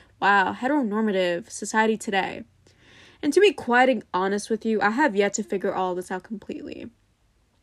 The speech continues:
Like I said before, I pondered on this as a senior in high school, uh,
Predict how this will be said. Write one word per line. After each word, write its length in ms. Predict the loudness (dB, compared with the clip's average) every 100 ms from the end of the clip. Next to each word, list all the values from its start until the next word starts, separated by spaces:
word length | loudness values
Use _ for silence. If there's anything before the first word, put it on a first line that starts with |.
| _ _ -8
Like 200 | -6 -6
I 40 |
said 200 | -4 -4
before, 400 | -4 0 0 2
I 80 | 0
pondered 440 | 0 0 0 0
on 180 | -2 -4
this 140 | -6
as 120 | -8 -8
a 60 |
senior 300 | -6 -6 -6
in 80 | -6
high 140 | -6
school, 520 | -8 -8 -10 -8 -8 -8
uh, 340 | -8 -8 -12